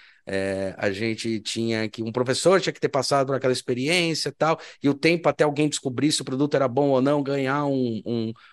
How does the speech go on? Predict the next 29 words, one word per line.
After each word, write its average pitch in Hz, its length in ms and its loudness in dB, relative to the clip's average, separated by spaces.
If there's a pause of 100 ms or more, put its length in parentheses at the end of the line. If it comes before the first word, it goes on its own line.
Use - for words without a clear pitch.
(120)
uma 120 180 2
coisa, 135 280 2
é, 175 100 2
dez 127 340 0
anos, 139 520 6
aí 131 140 6
alguém 135 200 2
fala, 156 220 0
"Ah, - 20 4
o 160 40 2
produto 139 240 0
é 131 60 4
bom 139 200 0
ou 139 80 0
é 135 40 -2
ruim", 143 240 -2 (280)
e - 60 -4
hoje 180 180 0
em 156 40 0
dia 135 240 2
com - 80 -4
a 147 40 0
internet 131 420 -2
você 147 240 -6
tem 135 220 0
o 117 100 0
unboxing, 127 540 4
você 123 80 -8
tem 151 160 -4